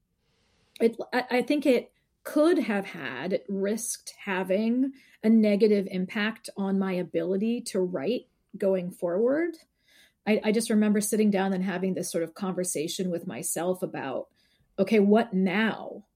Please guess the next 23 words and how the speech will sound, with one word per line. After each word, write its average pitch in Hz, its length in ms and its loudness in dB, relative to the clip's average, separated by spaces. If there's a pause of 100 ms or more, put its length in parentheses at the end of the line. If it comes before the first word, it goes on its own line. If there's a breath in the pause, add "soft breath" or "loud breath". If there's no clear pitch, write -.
(100)
Like, 185 360 0 (360 soft breath)
suddenly, 214 840 6 (420 soft breath)
you 226 80 4
know, 196 260 4
I, 208 220 0
I - 40 6
was 208 180 4
read 202 300 2
by 190 500 4
a 208 80 -2 (240)
fairly 233 420 6
narrow 196 560 2
audience 180 640 -2
of 185 140 -2
mostly 202 600 0
other 196 240 0
poets 190 680 -2
and 185 120 -6
people 190 240 -2
who 196 180 2
really 185 400 4
like 147 320 -4
poetry 180 800 -2